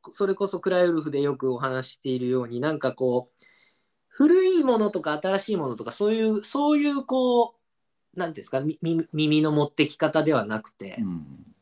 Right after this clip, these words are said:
Speaker 1: 引っかかるもの、
Speaker 2: うん。
Speaker 1: すべて幅広くみたいな。
Speaker 2: はいはいはいはいはいはい。
Speaker 1: なんかそういう聴き方ができ、で、たくさんの曲を楽しめれるようになっ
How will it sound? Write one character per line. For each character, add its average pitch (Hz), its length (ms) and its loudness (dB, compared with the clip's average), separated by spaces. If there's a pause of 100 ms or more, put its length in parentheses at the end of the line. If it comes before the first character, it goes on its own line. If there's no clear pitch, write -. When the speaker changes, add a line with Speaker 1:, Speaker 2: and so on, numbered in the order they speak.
(200)
Speaker 1:
引 196 120 0
っ - 20 -16
か 247 160 2
か 277 140 6
る 269 80 6
も 185 120 6
の、 117 220 -6 (280)
Speaker 2:
う 98 100 -4
ん。 87 80 -6
Speaker 1:
す 78 140 -10
べ 85 120 0
て - 100 -12
幅 135 280 -2
広 127 300 -6
く - 220 -20
み 92 60 -20
た 90 180 -10
い 73 60 -16
な。 73 80 -16
Speaker 2:
は 69 80 -16
い - 0 -
は - 20 -18
い - 40 -20
は - 60 -20
い - 20 -18
は 73 60 -18
い 71 60 -20 (280)
は 73 60 -20
い - 180 -20
は - 80 -20
い。 - 20 -20 (260)
Speaker 1:
な 196 100 -6
ん - 20 -12
か 147 80 -8
そ 208 300 -2
う 214 60 2
い 214 60 2
う 214 220 0
聴 202 180 -8
き - 120 -18
方 202 280 4
が - 80 -2
で 107 160 -4
き、 127 260 -4 (220)
で、 151 300 2
た 147 180 -12
く - 80 -14
さ - 240 2
ん 202 140 4
の 127 100 -4
曲 120 260 -6
を 113 80 -6
楽 117 220 -6
し 123 140 -8
め 123 120 -2
れ 123 120 0
る 107 120 -6
よ 98 140 -8
う - 20 -14
に 95 120 -12
な 101 100 -6
っ - 60 -14